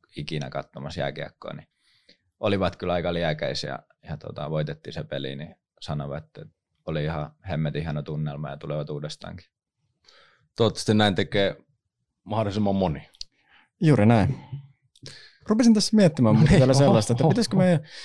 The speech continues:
Speaker 3: tuossa alkukaudesta viriteltiin kuitenkin tota Onnipyörän pyörää aika monelle, että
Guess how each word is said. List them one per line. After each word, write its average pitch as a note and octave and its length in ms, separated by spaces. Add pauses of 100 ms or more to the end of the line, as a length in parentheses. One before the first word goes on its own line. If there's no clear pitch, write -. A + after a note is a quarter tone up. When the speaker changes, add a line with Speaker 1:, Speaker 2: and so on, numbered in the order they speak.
(180)
Speaker 3:
tuossa F#3 240
alkukaudesta D3 480
viriteltiin A#2+ 480
kuitenkin A#2 280
tota A#2+ 200
Onnipyörän G2+ 480
pyörää G2 340
aika G2 160
monelle, F#2+ 440
että - 180